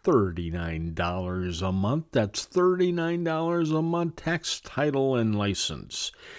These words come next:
Tello's plans renew automatically every thirty days, but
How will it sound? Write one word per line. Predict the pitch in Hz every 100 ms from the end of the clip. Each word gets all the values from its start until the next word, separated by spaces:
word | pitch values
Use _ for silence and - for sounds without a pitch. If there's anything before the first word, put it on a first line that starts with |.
| - - _
Tello's | - - 196 233 226 208 196 175
plans | - 139 135 139 139 143 139 113
renew | 113 113 113 113
automatically | 87 104 101 98 95 98 101 95
every | 90 95
thirty | 92 - 95 90 90
days, | 80 90 90 87 80
but | 92 95 113 -